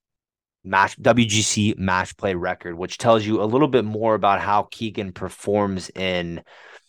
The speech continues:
in singles match play format rather than team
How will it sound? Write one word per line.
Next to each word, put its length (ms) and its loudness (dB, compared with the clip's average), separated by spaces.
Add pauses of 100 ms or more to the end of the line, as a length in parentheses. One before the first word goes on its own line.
(460)
in 200 0
singles 680 2
match 340 -2
play 180 -6
format 560 -2
rather 280 6
than 200 -4
team 540 -4